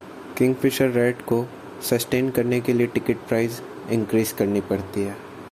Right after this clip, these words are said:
अब समय आता है दो हज़ार आठ रिसेशन का। किंगफिशर प्रॉफिटेबल नहीं थी। इस रिसेशन में सस्टेन करने के लिए वो और लोन लेती है। विजय माल्या को प्रॉफिट से ज़्यादा एक्सपेंशन में इंटरेस्ट था,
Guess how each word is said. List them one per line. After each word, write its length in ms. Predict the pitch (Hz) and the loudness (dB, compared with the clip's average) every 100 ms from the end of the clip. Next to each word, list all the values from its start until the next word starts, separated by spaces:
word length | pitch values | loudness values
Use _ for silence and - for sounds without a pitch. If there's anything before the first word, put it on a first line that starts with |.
| _ _ - - - - | _ _ -20 -18 -16 -6
अब 140 | - 123 | -2 -2
समय 340 | - 131 127 | 0 2 4
आता 260 | 120 113 127 | 2 2 2
है 80 | 117 | 2
दो 160 | 113 | 2
हज़ार 300 | 110 113 107 | 2 4 2
आठ 240 | 104 104 - | 2 -2 -2
रिसेशन 540 | 98 - 104 - 101 | -2 0 -2 0 0
का। 200 | 98 95 - - - - _ _ _ - - - | 0 -4 -6 -14 -16 -16 _ _ _ -18 -14 2
किंगफिशर 540 | 131 135 139 131 143 | 4 4 4 4 4
प्रॉफिटेबल 680 | 139 - 113 120 123 110 120 | 2 0 2 2 2 4 4
नहीं 180 | 110 98 | 2 0
थी। 180 | 107 98 - - - | -2 -6 -8 -14 -2
इस 160 | 120 120 | -2 2
रिसेशन 540 | 127 120 - 120 151 139 | 2 2 2 2 2 4
में 180 | 135 131 | 2 2
सस्टेन 480 | - 120 - 135 | 2 0 2 2
करने 300 | 147 135 135 | 4 2 4
के 140 | 127 131 | 4 6
लिए 140 | 127 | 6
वो 200 | 127 131 - | 6 4 2
और 160 | 120 127 | 2 4
लोन 320 | 117 113 107 | 4 4 4
लेती 380 | 107 95 - 104 | 4 4 2 2
है। 180 | 98 101 - - - - - _ _ - - - | 2 -4 -14 -16 -16 -18 -20 _ _ -20 -14 0
विजय 260 | 117 117 131 | 2 4 4
माल्या 340 | 127 123 127 | 4 4 4
को 140 | 123 123 | 4 0
प्रॉफिट 420 | - 104 117 123 | 2 0 2 -2
से 180 | - 117 | 2 4
ज़्यादा 280 | 117 113 | 4 4
एक्सपेंशन 640 | 117 - - 107 104 - 117 | 2 0 -2 -2 -2 0 2
में 200 | 117 110 | 4 2
इंटरेस्ट 440 | 107 98 107 101 | 0 2 0 0
था, 200 | - 101 | -2 -4